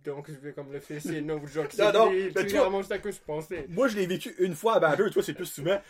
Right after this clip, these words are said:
Speaker 2: Tu drivais, c'est comme, fuck, il y a un vrai zombie. Ah non, c'est un itinérant. On continue.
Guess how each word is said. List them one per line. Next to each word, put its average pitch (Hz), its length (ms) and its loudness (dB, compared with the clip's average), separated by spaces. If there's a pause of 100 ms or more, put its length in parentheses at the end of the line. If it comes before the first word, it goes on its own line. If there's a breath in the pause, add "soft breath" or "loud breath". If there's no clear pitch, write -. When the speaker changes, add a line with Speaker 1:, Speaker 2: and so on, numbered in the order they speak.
Speaker 2:
Tu 160 100 -14
drivais, 185 340 4
c'est - 100 2
comme, 135 120 0 (680)
fuck, - 180 -6
il 143 60 -2
y - 20 -2
a - 20 -2
un 117 40 -4
vrai 165 140 4
zombie. 170 300 0
Ah 147 120 0
non, 160 80 2
c'est 147 100 -2
un 123 80 -4
itinérant. 127 540 -2
On 196 100 2
continue. 262 320 -4